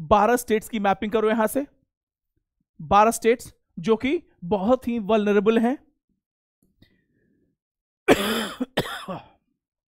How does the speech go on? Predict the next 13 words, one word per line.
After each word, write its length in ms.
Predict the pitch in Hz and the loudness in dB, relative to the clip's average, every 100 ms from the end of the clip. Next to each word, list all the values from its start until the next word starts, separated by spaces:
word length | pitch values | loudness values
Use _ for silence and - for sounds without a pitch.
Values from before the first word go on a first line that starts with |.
| _ _ _ _ _ - | _ _ _ _ _ -6
ठीक 140 | 196 | 0
है, 260 | 285 - _ - - - | -2 -2 _ -20 -20 -8
उसके 220 | 208 - | -6 -2
बाद 140 | 226 214 | 0 0
से 160 | - | 2
इंडिया 340 | 240 214 196 220 | 0 0 0 -2
के 120 | 214 | -2
कोस्टल 420 | - 202 180 220 | -6 -6 -4 -2
एरिया 260 | 214 202 214 | 0 0 0
का 100 | 214 | -2
डेटा 300 | 196 202 226 | 0 2 2
ले 140 | 220 | 2
लो 140 | 220 | 2